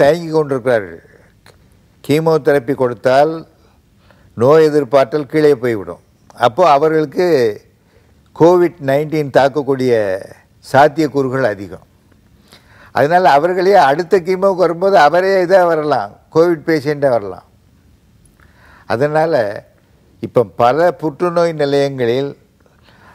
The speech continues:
aggressive chemotherapy கொடுக்கறதில்ல. ஆனால் புற்றுநோயை தொய்வு இல்லாமல் தாக்க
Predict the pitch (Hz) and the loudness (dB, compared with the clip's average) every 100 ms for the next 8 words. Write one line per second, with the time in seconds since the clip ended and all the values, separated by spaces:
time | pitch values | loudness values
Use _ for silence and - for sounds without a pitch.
0 | - 110 120 165 165 151 160 160 156 156 | -6 -4 -2 -2 -2 -2 -2 -2 -4 -4
1 | 147 151 151 139 131 131 147 147 143 147 | -2 0 -2 -2 -4 -6 -2 -2 -2 -4
2 | 131 113 98 - _ _ _ _ _ _ | -4 -4 -8 -10 _ _ _ _ _ _
3 | - _ _ - 113 135 127 135 151 165 | -20 _ _ 0 0 2 0 2 0 -2
4 | 160 _ _ _ _ - 151 147 196 185 | -12 _ _ _ _ -2 -2 -2 -4 2
5 | 180 170 175 180 - 160 190 214 202 185 | 2 2 0 -4 -2 2 2 2 2 2
6 | 185 190 170 156 147 | 2 0 0 0 0